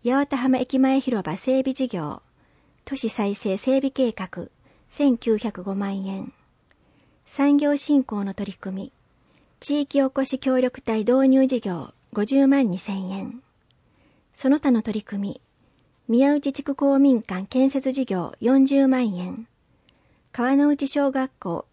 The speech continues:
閉校記念式典関係事業、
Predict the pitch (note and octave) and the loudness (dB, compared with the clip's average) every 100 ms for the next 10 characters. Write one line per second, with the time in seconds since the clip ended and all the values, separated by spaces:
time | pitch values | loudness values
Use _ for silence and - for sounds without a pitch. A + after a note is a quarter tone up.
0 | _ - C4 C4+ - B3+ B3 A3+ - _ | _ -4 0 0 0 -2 0 -4 -10 _
1 | _ - B3 C#4 C#4+ - A#3 G3 G3 - | _ 0 4 4 4 -2 -8 -8 -8 -6
2 | C4 C4+ C4+ C4 B3 A#3+ G#3 F3+ | 0 0 2 0 0 -4 -8 -8